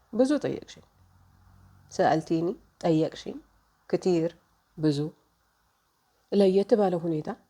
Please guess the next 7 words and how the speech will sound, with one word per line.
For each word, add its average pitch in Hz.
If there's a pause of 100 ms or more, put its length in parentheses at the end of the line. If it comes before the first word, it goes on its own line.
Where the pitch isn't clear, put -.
እንዲህም 175
ማለት 165
እንችላለን። 175 (880)
ኩል 233
ሾየ 214
ትስአሊኒ፣ 180 (1040)
ኩል 214